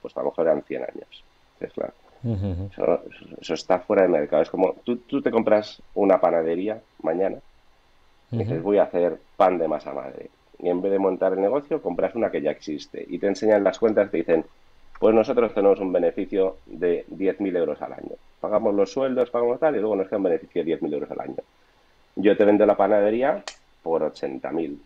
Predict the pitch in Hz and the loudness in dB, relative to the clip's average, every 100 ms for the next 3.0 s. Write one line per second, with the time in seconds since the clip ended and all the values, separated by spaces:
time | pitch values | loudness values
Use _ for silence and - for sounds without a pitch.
0 | _ - 73 69 - - - 80 80 85 | _ -12 -10 -10 -12 -8 -4 0 2 2
1 | 85 85 85 90 87 101 107 117 135 - | 2 2 2 0 2 4 4 2 -2 -6
2 | _ _ 85 82 85 73 73 69 73 | _ _ -8 -2 -2 -2 -6 -8 -8